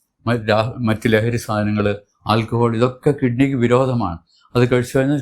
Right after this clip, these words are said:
കിഡ്നിക്ക് കേടുവരുന്നുള്ളതിന് യാതൊരു സംശയമില്ല. ഈ ഒരു കാര്യങ്ങളെക്കുറിച്ച് എല്ലാവരും ബോധവാന്മാരായിരിക്കണം. Because കിഡ്നി ഡാമേജ് ചെയ്ത് കഴിഞ്ഞാൽ നമുക്കത്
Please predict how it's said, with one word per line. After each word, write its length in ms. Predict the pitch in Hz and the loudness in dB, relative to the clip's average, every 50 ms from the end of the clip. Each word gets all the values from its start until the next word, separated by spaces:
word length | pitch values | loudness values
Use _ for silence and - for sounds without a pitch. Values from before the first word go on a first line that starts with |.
| - | -4
കിഡ്നിക്ക് 340 | - 107 113 123 123 127 143 139 - | -4 -2 -2 -2 -2 -2 -6 -6 -4
കേടുവരുന്നുള്ളതിന് 800 | - 113 117 120 120 117 113 107 110 107 104 107 110 110 113 110 | -2 -2 0 0 -2 -2 -2 -4 -4 -4 -2 -2 -2 -2 -2 -2
യാതൊരു 300 | 101 98 104 113 123 123 | 0 0 0 -2 -2 -4
സംശയമില്ല. 560 | 117 - 107 95 90 - 101 92 90 87 80 - _ _ - - - - - - | -4 -6 -8 -10 -10 -10 -10 -10 -10 -12 -16 -20 _ _ -20 -20 -20 -20 -8 -2
ഈ 160 | 147 160 180 196 | 0 2 4 4
ഒരു 180 | 202 196 190 - | 2 2 0 0
കാര്യങ്ങളെക്കുറിച്ച് 840 | 151 139 139 147 143 151 156 156 156 147 147 - 139 131 123 - 170 185 185 - _ _ _ - | 0 0 2 0 0 0 0 0 0 0 0 -2 -4 -4 -2 -2 -4 -6 -6 -8 _ _ _ -4
എല്ലാവരും 500 | 107 117 123 131 143 147 147 143 135 113 | -2 0 2 2 2 2 2 -2 -4 -4
ബോധവാന്മാരായിരിക്കണം. 1040 | 107 113 120 110 127 139 143 147 143 139 135 131 117 104 104 92 85 - - 80 - _ _ - - | -2 -4 -2 -2 0 0 0 0 0 -2 -2 -2 -4 -4 -4 -6 -8 -12 -16 -18 -18 _ _ -20 -20
Because 280 | _ _ - 131 131 | _ _ -6 -2 -2
കിഡ്നി 220 | - 151 147 175 190 | -2 0 0 0 2
ഡാമേജ് 460 | 165 151 143 143 156 160 180 190 180 | 2 4 4 4 2 2 2 0 0
ചെയ്ത് 200 | 170 170 156 156 | 0 -2 0 0
കഴിഞ്ഞാൽ 220 | 147 147 147 151 143 | 0 0 0 0 -2
നമുക്കത് 440 | 139 123 127 123 - 139 123 127 | -2 -2 -4 -4 -4 -4 -4 -6